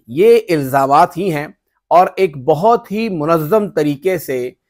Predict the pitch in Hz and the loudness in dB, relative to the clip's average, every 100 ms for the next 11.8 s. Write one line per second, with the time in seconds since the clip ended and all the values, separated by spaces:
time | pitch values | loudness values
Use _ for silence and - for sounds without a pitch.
0 | _ _ 220 220 - 147 131 - 151 160 | _ _ 0 0 0 0 0 0 0 2
1 | 190 165 147 180 151 151 143 143 135 135 | 2 -2 -6 -6 0 2 0 -4 -6 -4
2 | 120 123 110 _ _ _ - 143 240 208 | -4 -4 -10 _ _ _ -4 0 0 0
3 | 175 160 151 135 131 - 135 135 175 - | -2 0 0 0 -6 -8 -10 -6 -6 -4
4 | 147 127 143 127 123 131 135 131 127 123 | -6 -4 -6 -6 -6 -4 -4 -6 -8 -6
5 | 110 107 101 101 101 95 95 95 - _ | -6 -6 -6 -6 -6 -10 -10 -12 -12 _
6 | _ _ _ _ _ - 220 262 247 226 | _ _ _ _ _ 0 2 4 2 2
7 | 214 220 214 208 196 202 214 - _ 131 | 4 4 4 2 4 2 2 -4 _ 0
8 | 170 214 196 131 180 196 180 165 165 170 | 4 6 4 0 -4 -2 0 2 2 -2
9 | 185 175 151 156 165 180 160 170 - _ | -2 -4 0 0 2 2 2 0 -2 _
10 | _ _ 160 165 165 170 165 190 165 170 | _ _ -4 0 2 2 2 0 0 0
11 | 160 156 165 180 175 165 160 | 2 2 -2 -2 2 2 2